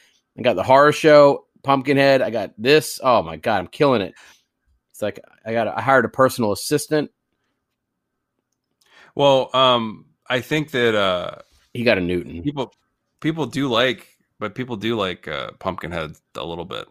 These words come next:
Speaker 2: nowadays, right?
Speaker 1: It's bad.
Speaker 2: Do you think he's on a, I'm gonna,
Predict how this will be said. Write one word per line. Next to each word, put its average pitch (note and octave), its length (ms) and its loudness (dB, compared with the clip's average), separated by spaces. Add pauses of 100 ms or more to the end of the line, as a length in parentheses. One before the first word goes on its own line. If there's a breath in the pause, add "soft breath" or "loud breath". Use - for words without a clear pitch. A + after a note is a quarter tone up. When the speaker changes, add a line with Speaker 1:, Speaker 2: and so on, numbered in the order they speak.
Speaker 2:
nowadays, - 560 -16
right? B2 240 -10 (1200)
Speaker 1:
It's B2+ 140 -2
bad. D#2 500 -6 (640 soft breath)
Speaker 2:
Do D#3+ 80 -2
you D#3 40 0
think G3+ 180 2
he's E3+ 360 0 (160)
on D3+ 160 6
a, C3+ 240 2 (720)
I'm B2+ 120 -6
gonna, C3 200 -2